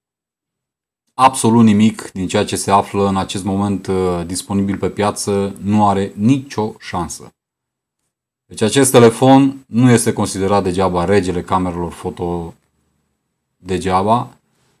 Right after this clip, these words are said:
Este ultra performant, nu o să obțineți rezultate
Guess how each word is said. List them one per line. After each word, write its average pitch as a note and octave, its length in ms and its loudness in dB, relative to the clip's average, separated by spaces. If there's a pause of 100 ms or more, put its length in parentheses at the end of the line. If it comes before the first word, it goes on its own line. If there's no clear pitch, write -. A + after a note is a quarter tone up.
(420)
Este G#2 560 0
ultra B2 360 4
performant, G#2 1000 0 (320)
nu A#2 360 4
o A2+ 60 6
să G#2 440 2
obțineți G#2 560 0
rezultate G2+ 960 -2